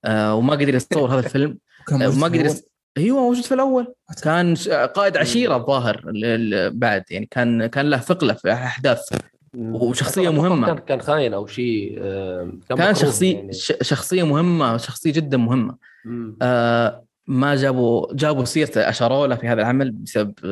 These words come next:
Speaker 1: حبيبته السابقة، نسيت اسمها، اللي شغال، اللي ماسك الجنرال حاليا. طيب،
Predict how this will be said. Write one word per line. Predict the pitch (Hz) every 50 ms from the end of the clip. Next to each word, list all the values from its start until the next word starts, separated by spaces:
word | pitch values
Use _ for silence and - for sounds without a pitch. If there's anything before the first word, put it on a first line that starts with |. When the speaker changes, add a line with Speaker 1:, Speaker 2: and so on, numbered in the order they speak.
| 95 90
Speaker 1:
حبيبته | - - - 110 113 120 123 117 120 - 101
السابقة، | 98 - - 117 113 113 113 107 - 101 98 98
نسيت | 101 - - - 113 -
اسمها، | - - - - 113
اللي | 98 95 98 -
شغال، | - - 113 113 120 - -
اللي | - 113 120
ماسك | 127 123 123 - 127
الجنرال | 113 117 113 120 120 127 123 113 -
حاليا. | - 117 110 117 123 123 120 120 123 - - - - _ _ _
طيب، | - 127 120 113 110 -